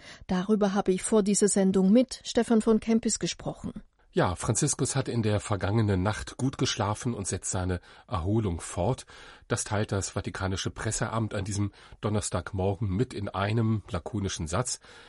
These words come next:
Speaker 2: Es war für Franziskus die dreizehnte Nacht in der Gemelli-Klinik. Er wird dort wegen einer komplexen Infektion an Atemwegen und Lunge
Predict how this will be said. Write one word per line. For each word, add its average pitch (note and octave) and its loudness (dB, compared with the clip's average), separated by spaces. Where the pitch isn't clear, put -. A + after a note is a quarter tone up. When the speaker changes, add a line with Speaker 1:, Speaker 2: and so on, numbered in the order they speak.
Speaker 2:
Es - -6
war C3+ 2
für D3+ -2
Franziskus - -4
die G2+ -6
dreizehnte G2 -2
Nacht E2+ -4
in F2 -6
der E2 -4
Gemelli-Klinik. F2+ -4
Er F#2 -4
wird G#2 0
dort F#2+ -2
wegen G2 -2
einer F2+ 0
komplexen - -2
Infektion G#2+ -4
an F2+ -4
Atemwegen F#2 -4
und F#2+ -8
Lunge F#2+ -2